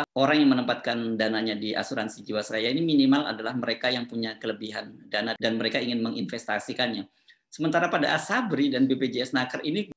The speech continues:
berkaitan dengan jutaan, eh, dana milik pekerja dan juga tena-, milik anggota T N I Polri dan mereka yang bekerja di lingkungan Departemen Pertahanan.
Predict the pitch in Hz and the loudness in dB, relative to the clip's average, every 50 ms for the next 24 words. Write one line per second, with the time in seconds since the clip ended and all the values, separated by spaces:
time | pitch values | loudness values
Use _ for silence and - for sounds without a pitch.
0 | _ _ - 135 160 139 135 151 147 208 214 196 160 147 139 123 139 131 135 143 | _ _ 0 2 2 4 4 4 4 4 4 4 4 4 6 4 4 4 4 2
1 | 135 131 - 131 135 139 135 131 127 127 127 127 - - - 120 113 113 117 117 | 2 4 4 6 6 8 8 6 4 2 0 -4 -8 -4 -2 0 0 0 0 -2
2 | 113 - - - 120 127 117 120 131 131 135 131 120 117 123 117 - - - 139 | -4 -8 -8 0 2 2 4 4 4 4 6 6 4 4 0 -2 -4 -8 -8 -6
3 | - - 123 117 104 104 104 107 127 151 151 - - _ _ - - - _ - | 0 0 0 0 2 0 2 2 2 0 -2 -6 -14 _ _ -20 -20 -16 _ 0
4 | 131 123 123 117 120 120 123 139 135 139 143 - - - - - - - 127 120 | 2 2 2 2 0 0 4 4 4 4 4 0 -4 -10 -10 -10 -6 -2 -2 0
5 | 117 113 113 - - - - - - 131 131 131 127 131 143 143 - - - - | 0 -2 -4 -6 -14 -20 -10 -2 2 4 4 6 6 6 4 2 0 -8 -14 -16
6 | _ - - 117 120 113 113 - - 120 110 113 113 110 120 135 165 - - - | _ -4 -2 0 0 0 0 0 2 2 4 4 2 0 -2 -6 -10 -6 -4 -2
7 | - 85 101 113 - 110 113 104 - - 117 110 113 110 139 143 131 113 104 107 | 0 0 0 -2 -2 -4 -4 -4 -2 0 0 0 0 0 0 0 0 0 -2 -2
8 | 110 110 120 135 131 131 123 147 147 151 135 - 120 117 104 104 117 123 135 147 | -2 4 4 4 4 4 2 2 2 2 2 0 -2 -4 -2 2 2 4 4 4
9 | 139 120 113 110 117 117 113 113 120 131 131 123 - - - - 110 - 113 110 | 2 0 -2 -2 -2 -2 -2 0 2 2 2 2 0 -4 -2 -4 -2 -4 -2 -4
10 | 110 107 107 104 110 - - - - 98 95 - 104 101 98 98 - | -4 -4 -4 -6 -10 -10 -10 -6 -4 -2 -2 -2 -4 -6 -6 -6 -10